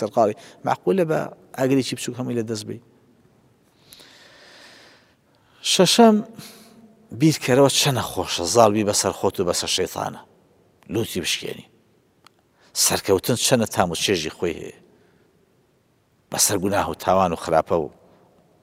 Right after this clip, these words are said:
چەنە خۆشە، چەنە شیرینە.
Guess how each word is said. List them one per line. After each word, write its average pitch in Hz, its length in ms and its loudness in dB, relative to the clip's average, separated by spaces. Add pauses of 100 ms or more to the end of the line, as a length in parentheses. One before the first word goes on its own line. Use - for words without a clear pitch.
(680)
چەنە 135 300 0
خۆشە، - 400 2 (580)
چەنە 110 220 0 (100)
شیرینە. 107 580 0